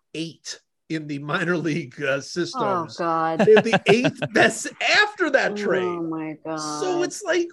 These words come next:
Speaker 1: like, what? Why even? I just, I, I,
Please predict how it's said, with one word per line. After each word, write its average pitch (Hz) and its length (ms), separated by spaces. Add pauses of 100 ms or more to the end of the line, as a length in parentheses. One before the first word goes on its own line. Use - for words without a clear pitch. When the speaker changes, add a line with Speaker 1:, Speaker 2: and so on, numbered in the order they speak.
(180)
Speaker 1:
like, 339 160 (140)
what? 330 340
Why 269 200
even? 311 360
I 277 120
just, 359 260 (920)
I, 202 240
I, 185 200